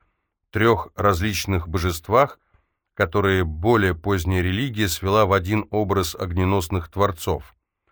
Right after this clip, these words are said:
Так Казлбаух — это скорее образ Вершителя, который появляется тогда, когда мир приходит в негодность,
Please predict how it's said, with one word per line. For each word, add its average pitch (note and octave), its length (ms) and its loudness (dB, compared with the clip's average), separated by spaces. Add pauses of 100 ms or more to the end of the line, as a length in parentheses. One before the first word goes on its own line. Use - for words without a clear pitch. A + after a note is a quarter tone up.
(600)
Так C3 420 0
Казлбаух — F#2+ 1200 2 (380)
это G2+ 240 -2
скорее A2+ 520 0
образ G2 500 0
Вершителя, E2+ 800 -4 (340)
который F#2 380 -2
появляется F#2+ 680 0
тогда, F2+ 680 2
когда F2+ 360 -2
мир G#2 220 2
приходит G2 640 -4
в F#2 40 -6
негодность, F#2+ 800 -2